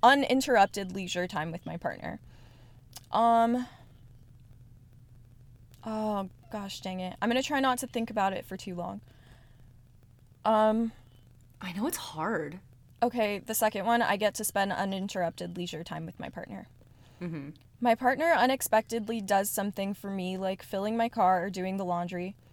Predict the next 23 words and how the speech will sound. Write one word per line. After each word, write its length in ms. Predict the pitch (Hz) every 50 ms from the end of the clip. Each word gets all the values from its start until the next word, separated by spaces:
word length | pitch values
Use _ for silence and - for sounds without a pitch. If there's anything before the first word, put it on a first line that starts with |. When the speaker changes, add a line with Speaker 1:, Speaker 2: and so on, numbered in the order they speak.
| - -
Speaker 1:
My 80 | 202 214
partner 340 | - 226 202 - 220 220 214
and 80 | 208 214
I 120 | 208 208
touch." 460 | - 294 302 214 - - - - - - - - - - - - - - - - - - - - - - - - - - -
<sighs> 420 | - - - - - - - -
Both. 280 | - 208 208 262 - - 269 254 - - - - - -
Um, 400 | 214 226 233 226 208 196 190 214 - - - -
Speaker 2:
<laughs> 520 | 196 - - 233 - - 285 277 269 - -
Speaker 1:
oh, 240 | 262 277 277 262 -
it, 160 | - - - - - - -
I 120 | 233 262 240
forgot 440 | - 269 254 233 214 196 196 - -
that 240 | - 196 180 - -
the 80 | 202 190
question 360 | - 208 202 - - 214 202
is, 140 | 202 185 175
"It's 160 | 185 - -
more 160 | 202 185 190
meaningful 460 | 185 180 180 175 170 185 - - - -
to 140 | - -
me 60 | 214 -
when." 180 | - 110 -